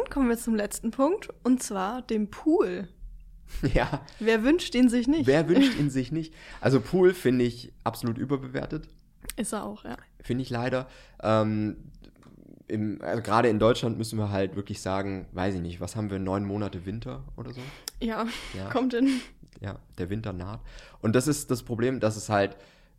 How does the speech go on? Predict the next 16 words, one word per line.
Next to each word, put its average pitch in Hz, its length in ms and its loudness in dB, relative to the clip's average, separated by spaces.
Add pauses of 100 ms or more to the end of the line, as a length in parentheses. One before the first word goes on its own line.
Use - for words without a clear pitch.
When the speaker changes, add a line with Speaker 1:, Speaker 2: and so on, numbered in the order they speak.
(400)
Speaker 2:
kaum 123 260 4
Möglichkeit 123 580 0
gibt, - 220 -10
den 90 220 -2
wirklich 90 460 -6
zu - 120 -10
nutzen. - 340 -8 (560)
Aber 107 200 2
wenn 147 100 4
ihr 202 80 4
Speaker 1:
Mhm. - 20 2
Speaker 2:
das 156 160 -2
wollt, 139 400 2 (480)
natürlich, 117 640 -8
äh, 98 240 -6
hier 110 300 -6